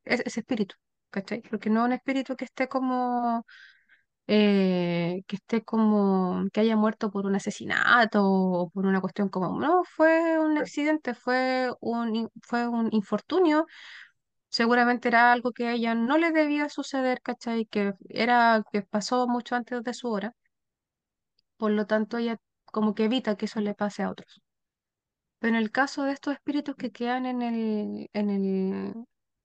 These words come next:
Speaker 1: en el cementerio, son espíritus que no se quieren ir. Es
Speaker 2: Mm.
Speaker 1: como que quisieran quedarse aquí. Y se quedan ahí, po, como cuidando sus cuerpos, ¿cachai?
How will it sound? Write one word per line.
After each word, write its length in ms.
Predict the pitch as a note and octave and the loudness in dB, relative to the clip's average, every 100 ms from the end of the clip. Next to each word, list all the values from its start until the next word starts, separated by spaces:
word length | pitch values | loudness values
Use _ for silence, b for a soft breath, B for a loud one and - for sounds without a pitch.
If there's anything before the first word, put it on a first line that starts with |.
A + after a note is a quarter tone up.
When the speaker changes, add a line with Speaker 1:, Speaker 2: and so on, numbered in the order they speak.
| _ | _
Speaker 1:
en 100 | G#3 | -4
el 80 | G3+ | -4
cementerio, 600 | A3+ G#3 F#3+ A3+ A#3 B3+ | -4 -4 -4 -6 -6 -6
son 160 | B3 | -4
espíritus 380 | A3+ A3 B3 B3 | -6 -4 -8 -8
que 100 | - A3+ | -6 -6
no 80 | |
se 120 | A3+ B3 | -4 -6
quieren 260 | B3+ B3 | -4 -4
ir. 100 | C4 - _ _ _ _ _ _ _ _ _ _ _ _ _ _ _ _ - G3 | -6 -12 _ _ _ _ _ _ _ _ _ _ _ _ _ _ _ _ -16 -10
Es 80 | F#3 | -8
Speaker 2:
Mm. 80 | |
Speaker 1:
como 240 | F3+ A3 G#3+ | -4 -4 -2
que 140 | G#3+ | -6
quisieran 360 | F#3+ - A#3+ A#3+ | -10 -6 -6 -4
quedarse 360 | - A#3 - | -6 -6 -6
aquí. 120 | A3 - _ _ _ _ _ _ _ _ _ _ _ | -10 -10 _ _ _ _ _ _ _ _ _ _ _
Y 80 | G#3+ | -4
se 140 | A#3 | -2
quedan 200 | C4 C4+ | 2 4
ahí, 140 | C#4 | 2
po, 200 | C4 F#3+ _ | 0 -8 _
como 420 | - G#3 G3+ G3 | -2 0 2 0
cuidando 340 | F#3+ A3 A#3 A#3+ | 0 0 0 -2
sus 160 | A#3 | -6
cuerpos, 260 | - B3+ - _ | -4 -4 -4 _
¿cachai? 340 | G3 F#3+ G#3+ | -10 -10 -12